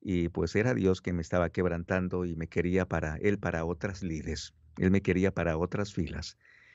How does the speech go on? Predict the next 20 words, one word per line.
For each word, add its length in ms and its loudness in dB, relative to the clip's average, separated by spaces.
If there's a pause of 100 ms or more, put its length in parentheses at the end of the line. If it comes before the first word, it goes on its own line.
(220)
Y 80 4
aquí 160 4
estoy, 360 4
yo 200 4
no 120 2
tengo 280 2
miedo 440 4
en 100 -4
hablar 300 0
de 80 0
esta 220 -4
fe, 200 0
decía 360 -2
este 200 0
hombre, 260 0
porque 580 -4
esta 240 2
fue 180 2
mi 120 4
vivencia, 600 2